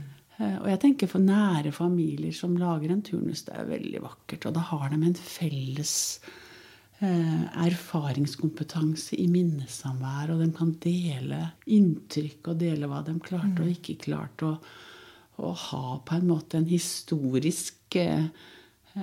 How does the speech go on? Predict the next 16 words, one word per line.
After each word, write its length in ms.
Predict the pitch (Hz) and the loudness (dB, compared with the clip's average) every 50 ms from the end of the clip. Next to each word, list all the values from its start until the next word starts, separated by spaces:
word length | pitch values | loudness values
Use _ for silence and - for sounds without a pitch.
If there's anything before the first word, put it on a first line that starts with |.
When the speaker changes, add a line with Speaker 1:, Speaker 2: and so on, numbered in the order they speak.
| - - | -4 0
Speaker 1:
eierforhold 1000 | - 196 196 196 180 151 139 127 113 - - 143 135 139 143 175 226 254 247 - | 2 2 4 4 4 4 2 0 -2 -4 -6 -4 -2 -2 -2 0 -2 -2 -4 -6
til, 360 | - - 220 220 214 208 208 | -2 0 2 2 2 2 2
eh, 280 | 202 196 202 190 190 180 - - | 2 0 0 0 -2 -4 -4 -6
et 180 | 240 240 - | -6 -2 2
menneske 440 | - 247 233 180 - - - - 165 | 4 4 4 4 0 -4 -8 -8 -6
som 160 | - - 175 160 | 0 2 2 2
er 180 | 156 156 160 | 2 0 -2
oss 200 | 160 156 - - - | -4 -4 -6 -6 -6
alle 260 | - 185 160 143 147 | -4 -4 -2 -2 0
nær 340 | 151 151 135 127 123 127 139 | 0 -2 -2 -4 -6 -6 -6
og 60 | 151 143 151 | -8 -6 -6
har 100 | 160 143 | -6 -6
fullført 800 | - - - 185 170 139 123 113 113 - - - 143 135 - - | -6 -6 -2 -2 -2 -2 -4 -8 -12 -14 -12 -10 -10 -10 -10 -10
på 140 | - - 151 151 | -6 -6 -6 -4
denne 440 | - - 160 156 143 135 117 113 117 | -2 -4 -2 -2 -2 -2 -2 0 0
måten. 500 | 139 160 160 135 - - - - - 139 | 0 0 -2 -4 -8 -10 -6 -6 -6 -6